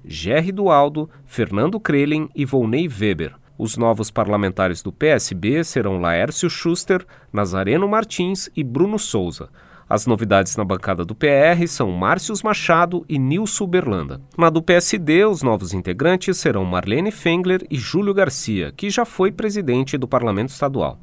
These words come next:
Também estão entre os novos deputados eleitos Fabiano da Luz, do P T, Altair Silva, do P P, Paulinha, do P D T, Jair Mioto, do P S C,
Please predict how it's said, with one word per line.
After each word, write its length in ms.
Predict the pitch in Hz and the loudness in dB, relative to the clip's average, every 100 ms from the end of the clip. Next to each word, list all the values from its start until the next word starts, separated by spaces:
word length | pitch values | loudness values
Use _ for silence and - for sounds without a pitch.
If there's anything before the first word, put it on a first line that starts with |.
| - | -2
Também 400 | 120 101 127 190 | 0 2 2 2
estão 360 | 180 - 110 | -2 0 2
entre 200 | 95 98 | 0 -2
os 120 | 95 - | -6 -2
novos 300 | 107 151 127 | 0 0 -2
deputados 540 | 110 - 90 85 82 | -6 -2 -2 -2 -6
eleitos 600 | 85 113 170 - 190 - | -2 2 0 0 -6 -6
Fabiano 600 | - 123 107 117 175 208 | -4 -4 0 2 2 0
da 140 | 165 120 | 0 0
Luz, 280 | 98 92 | 0 -4
do 80 | - | -6
P 200 | - 196 | 0 0
T, 300 | 202 151 160 - _ _ | 0 -2 -2 -8 _ _
Altair 480 | 143 156 139 127 208 | 0 4 4 4 2
Silva, 400 | - 135 95 90 | -2 -2 0 -2
do 100 | 85 | -6
P 200 | - 190 | 2 0
P, 320 | - 151 147 - - - - | 2 0 0 -8 -20 -20 4
Paulinha, 640 | 196 190 147 208 208 110 | 4 4 2 2 2 2
do 140 | 85 | 0
P 180 | - 151 | -4 -2
D 160 | 190 202 | 0 0
T, 300 | 151 147 151 - - | 0 -2 -4 -18 -16
Jair 460 | 110 123 117 170 233 | 0 4 4 4 2
Mioto, 440 | 190 120 98 95 | 0 0 0 -4
do 80 | 85 | -8
P 180 | - 170 | -4 0
S 280 | 196 - 208 | 0 -2 -2
C, 300 | - 151 | 0 0